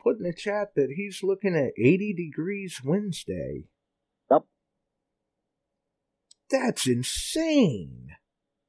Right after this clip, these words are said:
Speaker 2: Yep. Southern half the state gets nice and warm.
Speaker 1: We,
Speaker 2: Real quick.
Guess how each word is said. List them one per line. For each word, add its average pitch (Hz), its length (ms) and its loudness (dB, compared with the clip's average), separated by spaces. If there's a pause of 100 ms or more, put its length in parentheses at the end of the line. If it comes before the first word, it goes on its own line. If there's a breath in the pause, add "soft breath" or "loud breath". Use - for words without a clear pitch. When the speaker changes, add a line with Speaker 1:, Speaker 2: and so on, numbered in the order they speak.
(120)
Speaker 2:
Yep. 113 100 -4 (260)
Southern 117 400 6
half 120 100 4 (100)
the 101 80 -2 (100)
state 113 340 4
gets 95 240 -2
nice 95 220 -6 (120)
and 90 80 -14
warm. 92 340 -2 (2000)
Speaker 1:
We, 127 260 8
Speaker 2:
Real 101 180 6
quick. 110 200 4